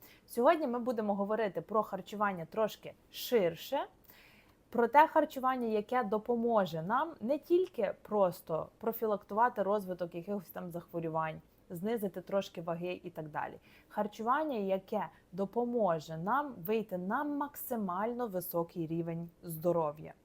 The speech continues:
Сьогодні я вам назву топ-п'ять категорій продуктів, які треба виключити з вашого раціону прямо зараз. І з першим пунктом ви вже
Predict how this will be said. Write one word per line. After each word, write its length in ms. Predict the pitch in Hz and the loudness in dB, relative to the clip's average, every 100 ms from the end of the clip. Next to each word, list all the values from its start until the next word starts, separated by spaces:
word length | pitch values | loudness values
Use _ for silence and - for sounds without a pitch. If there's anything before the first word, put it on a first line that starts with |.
| _ _ - | _ _ -16
Сьогодні 460 | - 220 254 240 | -2 2 2 2
я 120 | 226 | 4
вам 180 | 208 202 | 4 2
назву 320 | 202 190 202 | 0 0 -4
топ-п'ять 1400 | 190 - 254 254 - _ _ - 185 175 190 165 156 - - _ _ _ _ | -4 2 2 2 -6 _ _ -12 -10 0 4 4 2 -8 -20 _ _ _ _
категорій 540 | 190 185 185 185 160 156 | -6 -2 0 2 0 -2
продуктів, 680 | - 180 220 302 - 190 | -8 -2 -2 -2 -6 -10
які 180 | 160 185 | -8 -8
треба 280 | 175 185 170 | -6 -4 -4
виключити 680 | 165 226 247 202 - - 170 | 2 2 2 -6 -12 -14 -6
з 60 | |
вашого 380 | 175 185 170 160 | -2 -2 -2 -4
раціону 460 | 160 - 208 262 220 | -4 -4 -4 -4 -6
прямо 320 | 190 185 165 | -6 -6 -6
зараз. 340 | 151 151 - - | -6 -8 -10 -16
І 60 | |
з 60 | - | -6
першим 380 | 196 226 285 226 | -2 -2 -4 -6
пунктом 420 | 196 214 220 175 | -6 -6 -6 -4
ви 120 | 180 | -6
вже 220 | 185 202 | -2 -4